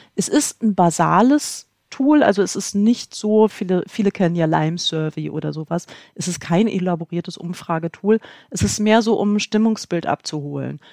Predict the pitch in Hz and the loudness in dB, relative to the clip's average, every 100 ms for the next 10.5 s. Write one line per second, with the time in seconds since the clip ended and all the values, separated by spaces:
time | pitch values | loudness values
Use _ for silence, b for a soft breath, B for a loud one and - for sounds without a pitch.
0 | b 185 202 - 220 202 - 196 220 - | b 4 6 6 2 0 0 0 0 0
1 | 214 208 - - 202 190 180 214 254 220 | 0 0 -2 2 2 2 2 4 2 2
2 | 202 - 240 240 - 196 226 226 208 226 | 0 2 2 2 2 4 4 4 0 -2
3 | 240 b b - 196 233 214 202 208 202 | -4 b b -2 0 4 6 6 6 2
4 | 208 190 208 202 233 269 233 220 - 214 | 2 2 2 2 2 2 2 0 -4 -4
5 | - 185 196 196 220 214 226 202 214 226 | 4 6 6 6 2 2 2 2 2 2
6 | 185 185 202 196 208 202 202 190 202 220 | 2 2 2 2 2 0 -2 -2 0 0
7 | 196 208 - 196 214 208 202 226 214 208 | 0 -2 0 2 2 0 -2 0 2 0
8 | 214 214 233 208 202 - 190 202 190 196 | 0 -2 -2 -2 -2 -4 -4 -4 -2 0
9 | 190 - 202 208 190 196 180 - - 190 | 0 2 2 2 0 -2 -2 -4 0 2
10 | 233 - 220 202 202 | 2 0 -4 0 -2